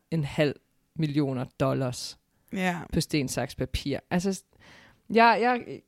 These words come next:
Speaker 1: det er en ikke, det var en ærgerlig kritik, fordi den er ikke særlig konstruktiv. Jeg kan ikke komme med et bedre bud på, hvordan de skulle have gjort det. Men jeg synes bare, det var sådan, ah, ja, det, det tændte sgu ikke noget i mig.
Speaker 2: Altså, jeg synes jo, det var sjovt,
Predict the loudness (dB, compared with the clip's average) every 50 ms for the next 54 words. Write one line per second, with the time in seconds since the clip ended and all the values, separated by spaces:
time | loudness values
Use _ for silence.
0 | _ _ -18 -18 -10 -6 -4 -4 -2 -2 -2 -4 -4 -6 -6 -4 -4 -4 -2 -2
1 | -2 -2 -2 -2 -4 -8 -10 -10 -6 -6 -6 -6 -6 -8 -6 -4 -4 -4 -4 -2
2 | -2 -2 -2 -2 -2 -2 -2 -2 -2 -4 -4 -4 -4 -4 -2 -2 -4 2 6 6
3 | 6 6 6 6 8 8 10 10 8 8 6 6 6 6 6 6 4 0 0 0
4 | 0 -2 -2 0 -2 -4 -4 -6 -8 -6 -4 -4 -6 -4 -2 -2 -2 -2 -4 -6
5 | -10 -12 -12 -16 -20 -20 -20 -20 -20 -14 _ 0 2 2 2 2 0 0 2 4
6 | 4 2 2 2 4 4 4 4 4 2 2 4 4 4 4 2 0 -2 -2 0
7 | 0 0 -2 -2 -4 -6 -6 -8 -14 -20 _ _ _ _ _ _ -20 -20 _ _
8 | _ _ _ _ _ -20 _ -20 -20 _ _ _ _ _ -14 -12 -10 -10 -10 -10
9 | -10 -12 -8 -2 0 0 0 -2 -4 0 2 2 2 4 2 2 4 4 4 4
10 | 6 4 4 4 4 4 2 2 2 2 2 0 0 -2 -4 -8 -14 -14 -14 -12
11 | -12 -6 0 2 4 4 4 6 6 4 4 4 4 4 4 4 4 4 6 4
12 | 4 4 0 -2 2 4 4 4 4 2 -2 -10 -20